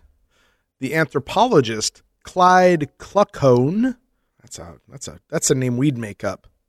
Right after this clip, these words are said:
<laughs> "Hello, I'm Clyde Cluckone." <laughs>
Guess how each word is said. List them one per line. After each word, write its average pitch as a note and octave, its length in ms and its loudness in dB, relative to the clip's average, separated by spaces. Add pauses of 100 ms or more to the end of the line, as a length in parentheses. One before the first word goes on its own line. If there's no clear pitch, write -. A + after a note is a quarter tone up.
(140)
<laughs> F#3 60 -8 (400)
"Hello, A#3 440 4 (380)
I'm C#4+ 280 2
Clyde B3 480 2
Cluckone." G#3 640 2 (280)
<laughs> - 120 -4